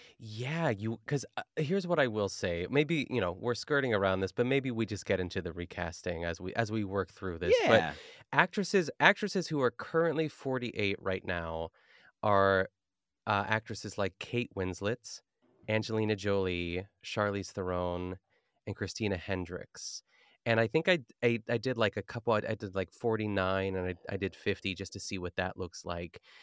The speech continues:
Speaker 1: And the women that came up in that search were Juliette Lewis, Olivia Colman,
Speaker 2: Ugh.
Speaker 1: Amy Adams, Sarah Paulson, and Regina King. I would love to see Regina King as Margot. That
Speaker 2: Yeah.
Speaker 1: would be really great. Um, but all of those women,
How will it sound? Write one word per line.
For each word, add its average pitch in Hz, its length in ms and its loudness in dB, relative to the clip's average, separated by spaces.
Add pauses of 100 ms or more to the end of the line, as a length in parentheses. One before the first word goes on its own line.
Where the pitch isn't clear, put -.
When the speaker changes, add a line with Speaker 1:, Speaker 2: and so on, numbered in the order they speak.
(220)
Speaker 1:
And 104 280 2
the 107 60 0
women 104 280 0
that 101 100 0
came 98 180 -2
up 92 100 -2
in 92 120 -2
that 123 240 0
search 98 400 0
were 98 80 -2
Juliette 95 480 -4
Lewis, 131 640 0 (360)
Olivia 143 440 2
Colman, 175 800 -2
Speaker 2:
Ugh. 220 320 0 (560)
Speaker 1:
Amy 147 360 2
Adams, 110 800 2
Sarah 120 440 0
Paulson, 107 800 -2
and 95 140 -4
Regina 92 420 -6
King. - 640 -8 (140)
I 120 60 4
would 101 120 4
love 87 380 2
to 87 80 -6
see 90 200 -8
Regina 87 400 -8
King 85 320 -10
as 87 160 -10
Margot. 90 720 -8
That 127 180 2
Speaker 2:
Yeah. 80 40 0
Speaker 1:
would 76 180 -6
be 73 40 -16
really - 260 -16
great. 85 260 -10 (460)
Um, 104 320 6
but 135 140 6
all 147 260 10
of 139 120 4
those 107 220 2
women, 92 460 0